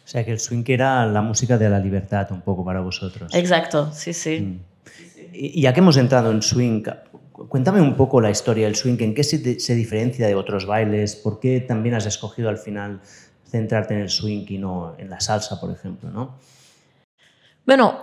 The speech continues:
Speaker 2: uno e-, una parte es esta, porque yo desde,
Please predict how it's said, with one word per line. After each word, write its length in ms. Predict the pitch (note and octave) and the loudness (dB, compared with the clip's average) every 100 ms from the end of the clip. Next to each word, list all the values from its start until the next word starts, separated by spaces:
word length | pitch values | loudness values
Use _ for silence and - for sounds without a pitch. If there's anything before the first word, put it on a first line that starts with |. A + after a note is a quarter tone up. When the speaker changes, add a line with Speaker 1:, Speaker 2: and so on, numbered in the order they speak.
| - | 4
Speaker 2:
uno 320 | B3+ C4+ D4 | 6 6 6
e-, 160 | D4 - | 4 2
una 200 | G#3 A#3+ | 4 6
parte 240 | B3 A#3 A#3+ | 4 2 2
es 100 | A3+ | 2
esta, 440 | B3+ - G#3+ A#3 | 0 0 0 0
porque 340 | G3+ F#3 F3+ - | -4 -2 -4 0
yo 140 | F#3+ | 2
desde, 640 | G3 G#3+ G#3 F3+ - - | 4 4 4 4 0 -12